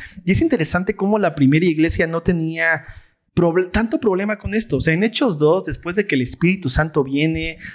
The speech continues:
y todos empiezan a hablar en lenguas, pero se entienden, y de repente Pedro empieza a predicar el evangelio de un, de un discurso impresionante,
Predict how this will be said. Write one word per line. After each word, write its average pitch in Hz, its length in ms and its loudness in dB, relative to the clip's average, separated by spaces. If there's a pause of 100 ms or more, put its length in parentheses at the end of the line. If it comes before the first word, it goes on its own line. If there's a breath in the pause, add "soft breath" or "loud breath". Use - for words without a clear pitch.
(120)
y 139 60 -16
todos 196 200 2
empiezan 143 300 -2
a 127 40 -2
hablar 139 180 -4
en 135 160 -2
lenguas, 143 540 2
pero 131 140 -2
se 127 120 -6
entienden, 151 600 0
y 143 60 0
de 127 140 4
repente 147 400 -2
Pedro 151 520 0
empieza 143 440 0
a 147 80 -4
predicar 123 420 -2
el 143 140 2
evangelio 139 580 0
de 139 80 0
un, 156 220 -2
de 151 80 2
un 185 80 6
discurso 165 440 2
impresionante, 151 920 -2